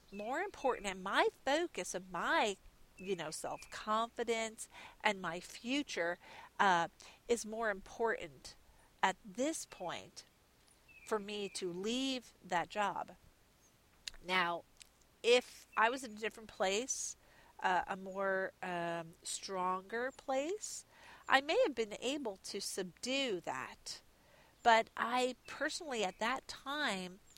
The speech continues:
uh, was not in a place where I could force her to,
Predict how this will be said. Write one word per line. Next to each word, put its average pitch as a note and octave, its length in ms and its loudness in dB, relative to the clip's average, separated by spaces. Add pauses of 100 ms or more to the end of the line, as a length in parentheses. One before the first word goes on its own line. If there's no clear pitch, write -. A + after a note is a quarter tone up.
(420)
uh, G3 360 6
was B3+ 440 0
not B3 500 0 (140)
in C4+ 120 -6
a A#3+ 60 2
place C4 520 -2
where F#3 180 -2 (100)
I F#3+ 260 -2 (140)
could E3 160 -8 (280)
force - 720 2 (260)
her D#3 420 0 (400)
to, F#3+ 400 4